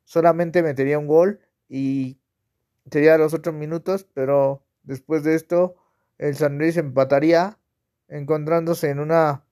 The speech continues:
pelota larga. Y así es como al final de cuentas el marcador se ponía uno a uno, dos uno en el global. Con esto pasaba San Luis.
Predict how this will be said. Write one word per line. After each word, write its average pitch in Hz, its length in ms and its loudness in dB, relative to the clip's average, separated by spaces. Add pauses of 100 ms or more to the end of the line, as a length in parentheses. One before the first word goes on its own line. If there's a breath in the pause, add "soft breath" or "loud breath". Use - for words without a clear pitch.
(440)
pelota 156 360 2
larga. 165 460 2 (1900 loud breath)
Y 156 140 0
así 156 340 2
es 175 380 2 (520)
como 170 580 -4 (100)
al 143 160 -4
final 143 340 0
de 156 120 2
cuentas 160 520 2 (1080)
el 139 360 -2
marcador 147 480 2
se 156 140 -6
ponía 151 720 -2 (260)
uno 165 300 0
a 156 80 6
uno, 170 280 0
dos 160 300 0
uno 165 260 -2
en 143 120 -6
el 139 120 -4
global. 156 480 2 (320)
Con 147 220 -8
esto 165 540 -4 (320)
pasaba 151 400 4
San 143 180 -4
Luis. 175 320 -4